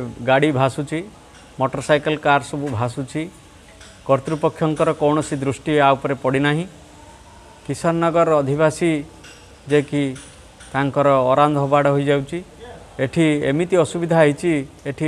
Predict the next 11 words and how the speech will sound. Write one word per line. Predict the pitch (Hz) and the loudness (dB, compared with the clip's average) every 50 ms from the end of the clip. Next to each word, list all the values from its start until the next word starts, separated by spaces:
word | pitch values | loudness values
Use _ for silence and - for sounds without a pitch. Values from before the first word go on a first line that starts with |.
| 151 151 | 0 2
ରାସ୍ତା | 135 135 131 113 - - 170 160 | 2 2 2 0 -2 0 0 2
ନାହିଁ, | 156 151 143 143 147 160 165 165 - - - | 2 2 0 -2 -2 -4 -8 -12 -18 -20 -12
ସ୍ୱେରେଜ୍ | - - 143 139 147 160 151 143 147 | -2 2 2 4 6 4 4 2 -2
ନାହିଁ, | 151 143 135 139 151 156 160 160 - - - - - - 131 | -2 -2 0 -2 -2 -4 -6 -10 -14 -20 -20 -20 -16 -8 -2
ଡ୍ରେନେଜ୍ | 123 143 147 156 165 165 151 139 | 2 2 4 4 4 4 4 2
ନାହିଁ। | 143 156 147 143 151 165 170 165 - - - - - - - - | 2 0 2 2 0 -2 -4 -8 -14 -18 -20 -20 -20 -18 -10 -4
ଯଦିଓ | 123 143 147 139 147 165 170 | 2 2 2 4 4 2 2
ଇଏ, | 170 165 160 165 165 165 165 165 165 - - | 4 4 4 6 6 8 8 6 4 2 -2
ଏହା | 147 151 156 147 156 | 0 2 4 4 4
ହେଉଛି | 160 160 151 156 - 165 156 139 | 4 4 2 0 -2 -2 -2 -2
ଭୁବନେଶ୍ୱରର | 123 117 117 135 151 170 170 - - - 165 156 156 | -2 -2 0 2 2 2 0 0 0 0 0 2 4